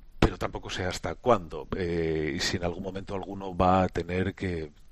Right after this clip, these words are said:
tirar el rey. No lo sé.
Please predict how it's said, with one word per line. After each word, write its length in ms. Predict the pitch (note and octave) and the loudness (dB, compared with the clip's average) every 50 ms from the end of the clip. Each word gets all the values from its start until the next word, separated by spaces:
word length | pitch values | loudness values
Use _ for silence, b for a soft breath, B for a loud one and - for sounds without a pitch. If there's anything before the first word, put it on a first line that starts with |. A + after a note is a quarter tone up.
| - | -10
tirar 340 | - - F2 E2 F2+ F#2 F2+ | -6 -4 0 4 4 4 4
el 120 | E2+ D#2 D2+ | 2 0 0
rey. 260 | - G#2 F#2 D#2+ - - - - - - - - - - - - - - - - - - - - - - | 2 2 0 0 -2 -8 -16 -20 -20 -20 -20 -20 -20 -20 -20 -20 -20 -20 -20 -20 -20 -20 -18 -18 -16 -14
No 80 | - - | -12 -12
lo 80 | - | -10
sé. 120 | - - | -10 -10